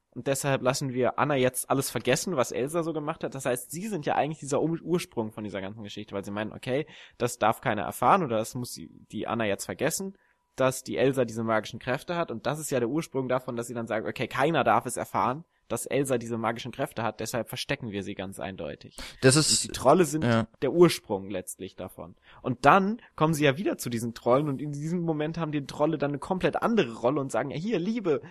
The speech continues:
Speaker 1: geh doch dahin, mach doch das, weil die Liebe ist das Wichtigste.“ Das heißt, sie sagen eigentlich so vor sechzehn Jahren das eine und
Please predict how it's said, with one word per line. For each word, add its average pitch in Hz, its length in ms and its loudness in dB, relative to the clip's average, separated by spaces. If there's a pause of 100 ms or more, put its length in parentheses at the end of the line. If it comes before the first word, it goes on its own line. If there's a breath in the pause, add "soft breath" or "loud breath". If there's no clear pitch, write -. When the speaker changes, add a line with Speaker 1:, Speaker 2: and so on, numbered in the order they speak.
(180 loud breath)
Speaker 1:
geh 208 120 -4
doch 175 160 -2
dahin, 170 400 0
mach 175 160 2
doch 156 160 -4
das, 123 280 -2
weil 135 140 0
die 147 80 -6
Liebe 196 260 0
ist 147 160 -4
das - 160 -4
Wichtigste.“ 156 680 -4 (720)
Das 151 400 -6
heißt, 190 160 2
sie 156 80 -6
sagen 139 280 2
eigentlich 175 360 -2 (260 soft breath)
so 135 240 -8 (800)
vor 156 160 -2
sechzehn 185 420 0
Jahren 139 200 4
das - 180 2
eine 202 420 2
und 160 300 -4